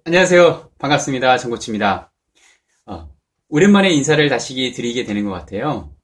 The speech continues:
사십구 강까지로 해서 마무리, 어, 잠시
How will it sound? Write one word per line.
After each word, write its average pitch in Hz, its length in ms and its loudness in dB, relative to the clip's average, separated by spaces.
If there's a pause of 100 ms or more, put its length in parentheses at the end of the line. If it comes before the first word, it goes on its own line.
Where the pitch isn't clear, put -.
사십구 - 480 -6
강까지로 139 480 -2
해서 127 240 -4
마무리, 107 720 -6 (340)
어, - 340 -14
잠시 151 600 -4